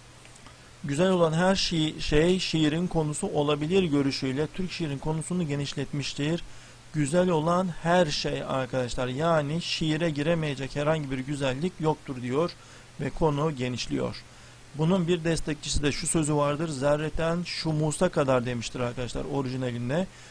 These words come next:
Küreye kadar çev-, çevirebiliriz. Bu kürede dünyadır arkadaşlar. Yani en küçük bir maddeden dünyanın yüzeyine kadar, dünyanın bütününe kadar olan her şey şiirin konusu olabilir diyerek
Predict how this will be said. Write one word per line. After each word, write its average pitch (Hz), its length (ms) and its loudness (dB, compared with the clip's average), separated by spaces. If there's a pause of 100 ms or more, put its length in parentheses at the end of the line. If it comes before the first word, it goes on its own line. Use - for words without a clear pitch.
(220)
Küreye 165 340 4
kadar 139 360 2
çev-, 127 300 -4
çevirebiliriz. 127 760 0
Bu 160 80 -6
kürede 147 440 -4
dünyadır 139 460 0
arkadaşlar. 120 440 -2
Yani 143 420 -2
en 190 240 2
küçük - 460 -6
bir 143 200 2
maddeden 135 720 0 (580)
dünyanın 156 840 4 (300)
yüzeyine 147 580 2
kadar, 127 320 -2
dünyanın 151 560 -2
bütününe 160 340 -2
kadar 139 280 0
olan 127 280 -2
her 170 240 0
şey - 240 -4
şiirin 151 360 -2
konusu 139 340 -6
olabilir 147 460 -2
diyerek 139 400 -2